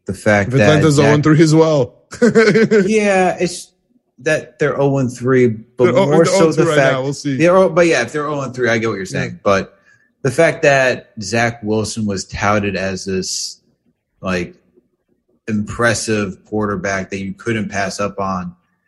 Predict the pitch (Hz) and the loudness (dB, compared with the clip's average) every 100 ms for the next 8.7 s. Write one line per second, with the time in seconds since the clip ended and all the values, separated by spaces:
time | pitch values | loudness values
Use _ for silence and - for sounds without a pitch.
0 | _ _ _ - 117 117 151 143 117 127 | _ _ _ -2 -2 0 0 0 -4 -2
1 | 120 113 - 98 95 107 98 92 _ _ | 0 0 -2 -6 -4 -2 -4 -6 _ _
2 | _ _ - - 147 - _ _ - 101 | _ _ -10 -4 -4 -6 _ _ -10 -4
3 | 110 107 98 92 98 95 107 95 85 87 | -2 0 -2 -6 -8 -6 -4 -4 -6 -10
4 | 80 _ _ _ 98 104 107 107 110 107 | -14 _ _ _ -8 -6 -4 -4 -4 -6
5 | 107 95 87 _ 101 - 113 107 - 110 | -6 -8 -8 _ -14 -6 -4 -4 -4 -4
6 | 101 95 90 85 104 110 110 95 - 117 | -4 -4 -8 -10 -8 -4 -4 -6 -6 -2
7 | 107 95 101 92 - 101 - 113 - 165 | -2 -2 -6 -6 -6 -8 -6 -14 -6 -4
8 | 139 117 104 92 113 104 - | -2 -2 -2 -4 -4 -4 -4